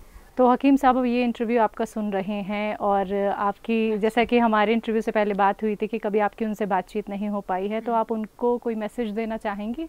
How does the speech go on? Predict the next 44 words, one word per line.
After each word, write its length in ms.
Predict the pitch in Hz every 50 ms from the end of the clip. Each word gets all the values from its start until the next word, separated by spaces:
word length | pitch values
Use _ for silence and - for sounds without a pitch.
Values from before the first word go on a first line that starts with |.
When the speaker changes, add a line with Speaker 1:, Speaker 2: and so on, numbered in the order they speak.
| - 190
Speaker 2:
जी 140 | - 226 220
बिल्कुल, 560 | 180 190 185 175 170 - - 196 190 190 190 - - - - - 220
मैं 140 | 214 226
सर 240 | 226 - 247 220 196 -
के 80 | - 226
लिए 140 | 220 220 214
दुआ 260 | 175 214 214 220 226
करना 260 | 214 220 196 185 190
चाहूँगी, 460 | 180 - 175 180 180 185 175 180 185
क्योंकि 260 | 180 - 208 - 226 208
मैं 240 | 202 208 202 202
उनसे 280 | 208 208 208 - 226 220
बहुत 520 | 196 180 196 190 202 240 233 190 - -
ज़्यादा 300 | - 208 190 190 180 220
वो 180 | 214 208 202 202
हूँ 200 | 208 202 214 233 - - - - - -
खुश, 300 | - 240 240 247 - -
क्योंकि 300 | - - 240 220 - 214
वो 80 | 208 214
इतनी 280 | 214 - - 233 240 226
अच्छी 340 | - 226 - - - 262
दवाइयाँ 380 | 220 220 202 196 196 202 214 196
बताते 380 | 190 180 196 185 170 - 202 208
हैं 60 | 208
और 160 | 208 208 180 -
सबसे 280 | - - 220 - 247 226
बड़ी 140 | 214 214 208
बात 160 | 208 - 226
है, 60 | 226
वो 100 | 233 220
घरेलू 360 | 202 233 220 196 190 196 208
नुस्खे 240 | 202 196 190 - 208
बताते 320 | 196 190 185 175 - -
हैं 80 | 190 185
जो 140 | 175 208 202
नहीं 240 | 196 196 208 208 214
अफोर्ड 280 | - - 202 190 185
कर 140 | - 196 185
सकते, 340 | 175 - 185 - - 190 185
उनके 300 | 180 190 185 - 202 190
लिए 180 | 185 180 180
भी। 160 | 170 185 202 202 - - - 196
Speaker 1:
जी, 180 | 190 208 202 190
जी। 140 | 190 202